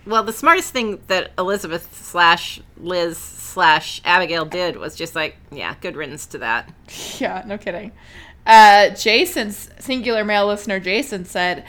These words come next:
Speaker 2: "I also really liked the book. Loved Abigail and Brooks. I thought the Marshalls were great additions to the family."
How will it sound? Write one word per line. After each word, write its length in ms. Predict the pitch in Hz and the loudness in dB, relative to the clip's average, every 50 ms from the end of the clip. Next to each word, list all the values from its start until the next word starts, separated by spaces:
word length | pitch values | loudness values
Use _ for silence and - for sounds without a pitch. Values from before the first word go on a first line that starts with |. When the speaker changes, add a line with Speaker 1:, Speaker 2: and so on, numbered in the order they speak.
| - - - - - | -20 -20 -20 -4 0
Speaker 2:
"I 120 | - 226 220 | 2 2 4
also 420 | - 214 226 294 311 - 381 339 | 4 4 2 2 2 -2 -4 -4
really 240 | 277 220 202 202 214 | -2 -2 -2 0 0
liked 240 | 202 196 208 202 - | 0 0 -2 -2 -6
the 60 | - | -4
book. 260 | 262 403 277 - - - | -2 0 0 0 -2 -2
Loved 340 | 196 202 202 208 220 220 - | 0 2 2 2 0 -2 -4
Abigail 560 | - - 214 214 196 214 214 208 208 214 220 | -2 0 0 0 0 -2 -4 -2 -2 0 0
and 160 | 220 220 220 185 | 0 -2 -2 -4
Brooks. 320 | 185 185 175 175 - - - | -4 -4 -4 -6 -8 -8 -6
I 100 | 170 208 | -6 -6
thought 340 | 208 - 196 190 196 196 - | -2 -2 -2 -2 -2 -4 -6
the 80 | 202 | -8
Marshalls 560 | 196 202 196 196 202 214 - 233 226 226 - | -6 -4 -4 -4 -4 -4 -6 -8 -10 -10 -10
were 80 | 226 208 | -10 -10
great 240 | 190 202 214 233 247 | -6 -4 -4 -4 -4
additions 420 | 226 233 240 - - 254 233 233 - | -6 -8 -12 -10 -10 -10 -10 -10 -10
to 120 | - 247 | -10 -10
the 100 | 202 247 | -10 -10
family." 580 | - - 196 190 185 185 185 185 185 202 226 | -8 -6 -6 -6 -6 -6 -8 -8 -8 -8 -8